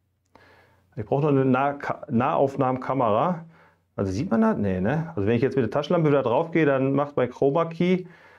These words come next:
der macht das automatisch weg, das sieht man auch nicht. Ach, guck mal, so kann ich jetzt sehen. Da sind Wuchtbohrungen drin. Und diese Wuchtbohrungen sind dafür da, dass das Laufrad, ja, gewuchtet ist, wie so ein Autoreifen, was gewuchtet ist. Und wenn ich jetzt natürlich hier überall die dicken Pickel hab, die sich halt durch den Kalk bilden,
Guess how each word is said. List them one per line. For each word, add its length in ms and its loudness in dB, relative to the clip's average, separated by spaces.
der 80 2
macht 180 0
das 100 0
automatisch 640 0
weg, 180 0
das 140 0
sieht 140 0
man 140 0
auch 160 0
nicht. 300 0
Ach, 260 -2
guck 120 0
mal, 60 2
so 80 2
kann 140 -2
ich 60 -6
jetzt 160 -6
sehen. 220 -2
Da 140 2
sind 200 2
Wuchtbohrungen 640 2
drin. 340 -2
Und 80 0
diese 340 4
Wuchtbohrungen 720 2
sind 160 4
dafür 380 2
da, 360 2
dass 140 0
das 180 0
Laufrad, 760 0
ja, 240 0
gewuchtet 480 2
ist, 140 0
wie 80 2
so 100 4
ein 60 2
Autoreifen, 560 0
was 140 -2
gewuchtet 400 0
ist. 100 2
Und 100 2
wenn 120 4
ich 80 2
jetzt 140 2
natürlich 360 2
hier 120 4
überall 320 4
die 200 0
dicken 240 0
Pickel 300 2
hab, 180 0
die 80 0
sich 240 2
halt 180 0
durch 140 0
den 160 -2
Kalk 320 0
bilden, 500 4